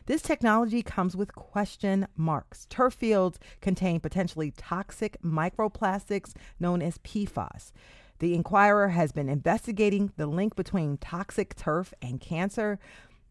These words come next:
Speaking with experts, researchers, and cancer patients, a recent article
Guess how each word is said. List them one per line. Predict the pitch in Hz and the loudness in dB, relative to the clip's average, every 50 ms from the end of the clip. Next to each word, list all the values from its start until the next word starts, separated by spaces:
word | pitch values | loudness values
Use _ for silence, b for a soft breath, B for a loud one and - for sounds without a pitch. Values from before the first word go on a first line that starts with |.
| _ _ | _ _
Speaking | - - - 196 - 165 156 | -10 -4 -4 -2 0 0 -2
with | 156 135 - - | -2 -2 -4 -2
experts, | - 226 240 - - - 156 107 - - - | 0 0 0 0 -2 -6 -6 -6 -6 -6 -4
researchers, | 185 220 220 - 233 196 180 - 185 160 - | -2 0 0 0 0 -2 -2 -4 -8 -8 -6
and | - 160 175 190 196 - | -6 -4 -2 -4 -4 -6
cancer | - - 202 202 214 208 - 190 165 | -4 -4 -2 -2 -2 -2 -2 -4 -6
patients, | - - - 185 175 170 - - 110 - - - - - - | -6 -6 -4 -4 -4 -4 -4 -8 -12 -12 -12 -16 -16 -12 -8
a | 156 | -4
recent | 156 208 196 - 190 - | -4 -4 -2 -2 -2 0
article | - 160 202 214 233 - 185 147 143 - | 0 0 0 0 0 0 0 -2 -2 -2